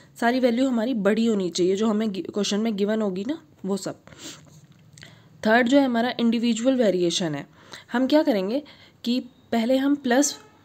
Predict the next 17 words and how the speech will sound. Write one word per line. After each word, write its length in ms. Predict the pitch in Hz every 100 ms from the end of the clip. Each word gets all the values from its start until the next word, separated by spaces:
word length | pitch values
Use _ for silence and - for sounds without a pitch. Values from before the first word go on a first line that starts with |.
| _ _ -
फिफ्टीन 400 | 240 233 226 233
परसेंट 440 | 240 233 247 247
लेंगे 260 | 240 233 269
एवरेज 400 | 214 185 196 202
वैल्यू 280 | 208 208 214
का, 180 | 269 330 - - - -
उसके 220 | 220 277
बाद 200 | 269 262
हम 120 | 269
लेंगे 220 | 247 262
माइनस 520 | 311 233 214 220 294 -
फिफ्टीन 440 | 240 - 214 220
परसेंट 380 | 214 214 262 226
एवरे-, 380 | 165 165 - -
एवरेज 340 | 185 180 170
वैल्यू 260 | 165 147 143
का। 180 | 156